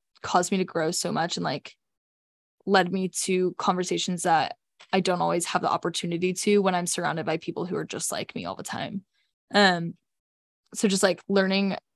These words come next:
how to grow in new circumstances instead of, like,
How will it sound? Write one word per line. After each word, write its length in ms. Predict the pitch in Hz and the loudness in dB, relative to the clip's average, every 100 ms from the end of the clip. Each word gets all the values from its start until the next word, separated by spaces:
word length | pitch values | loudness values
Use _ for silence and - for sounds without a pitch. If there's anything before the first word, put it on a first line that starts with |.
| - | -10
how 380 | 185 185 165 165 - | 0 2 2 -2 -4
to 420 | 180 165 156 - - _ _ | 0 0 -2 -6 -12 _ _
grow 340 | - 180 170 165 | 0 2 2 0
in 220 | - 175 | -2 -4
new 140 | 175 175 | -2 -2
circumstances 760 | 190 202 208 226 214 226 214 | 0 0 2 0 2 2 2
instead 280 | - 185 175 | -2 -2 0
of, 100 | 170 | 0
like, 240 | 165 180 | -2 -6